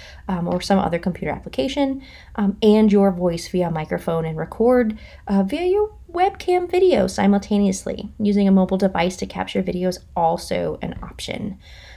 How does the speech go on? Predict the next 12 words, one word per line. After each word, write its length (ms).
Um, 220
and 160
for 120
those 260
in 200
low-tech 600
or 100
no-tech 600
situations, 800
materials 500
sent 220
home 420